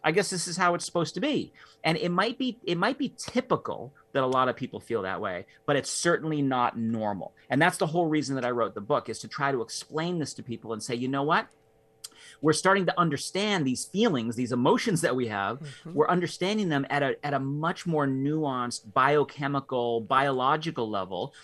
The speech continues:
Speaker 1: about the gut and the heart and, you know, how the whole system is connected.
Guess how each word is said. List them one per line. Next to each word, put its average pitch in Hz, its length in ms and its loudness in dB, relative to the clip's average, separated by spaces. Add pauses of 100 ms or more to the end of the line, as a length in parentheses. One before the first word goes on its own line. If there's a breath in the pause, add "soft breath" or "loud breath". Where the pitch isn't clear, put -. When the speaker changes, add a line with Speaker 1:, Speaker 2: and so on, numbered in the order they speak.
(160 soft breath)
Speaker 1:
about 143 300 4
the 147 80 4
gut 120 380 4
and 135 120 0
the 127 60 2
heart 120 460 4
and, 123 260 -2
you 139 140 0
know, 117 100 2
how 139 160 4
the 135 120 2
whole 143 200 2
system 143 400 -6
is 120 100 -6
connected. 135 540 -4